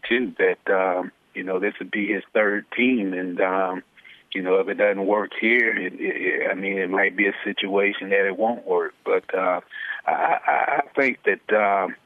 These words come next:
you know, I think, I, I think that the Pelicans are gonna work with him to, um, to, to, to make sure that what his strengths are, they're gonna utilize them, and, um,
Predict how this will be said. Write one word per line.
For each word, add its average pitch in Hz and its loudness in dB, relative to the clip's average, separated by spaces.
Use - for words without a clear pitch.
you 107 2
know, 101 4
I 101 4
think, - 0
I, 123 2
I 123 0
think 123 0
that 104 0
the - -2
Pelicans 104 0
are 98 4
gonna 95 0
work 104 0
with 95 -4
him 98 -4
to, 101 0
um, 92 0
to, 98 0
to, 98 0
to 101 0
make 104 2
sure 107 2
that 92 2
what 107 2
his 110 4
strengths 117 0
are, 92 4
they're 104 2
gonna 98 0
utilize 98 4
them, 92 0
and, 90 -2
um, 90 0